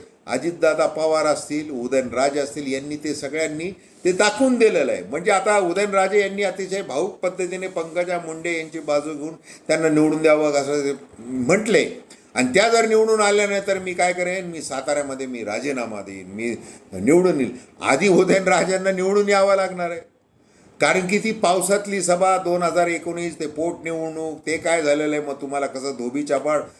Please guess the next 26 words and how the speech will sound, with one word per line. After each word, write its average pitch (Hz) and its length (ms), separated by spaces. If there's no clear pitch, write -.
अ, 110 180
प-, 110 400
पछाड 170 300
देण्यात 156 380
आली 147 180
होती, 131 340
ते 190 120
तुम्हाला 196 400
आठवावं 180 380
लागणार 151 360
आहे. 131 100
अशा 131 260
सगळ्या 147 280
परिस्थितीमध्ये 127 1000
ही 180 140
आता 147 300
निवडणूक, 127 520
आता 101 180
हा 98 100
चौथा 113 380
टप्पा 98 320
पार 139 400
पडलेला 165 480
आहे 170 100
आणि 139 440
लोक 185 340